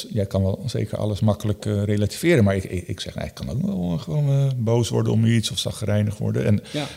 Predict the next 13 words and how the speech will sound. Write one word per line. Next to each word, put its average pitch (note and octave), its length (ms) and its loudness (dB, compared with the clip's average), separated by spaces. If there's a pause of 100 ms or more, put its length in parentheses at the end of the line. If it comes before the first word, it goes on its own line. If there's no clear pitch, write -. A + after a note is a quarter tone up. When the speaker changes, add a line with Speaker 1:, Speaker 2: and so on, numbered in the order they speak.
(140)
Speaker 1:
mijn, G2+ 300 2
mijn D3 540 -2
psychotherapeut E2 600 -4
had E2 140 -6
gezegd, - 320 -8
"Ja, F#2 280 -2
het - 120 -10
zou - 140 0
goed - 200 -2
zijn G2 220 -4
als G2 140 -8
je A2 60 -8
juist G2 420 -4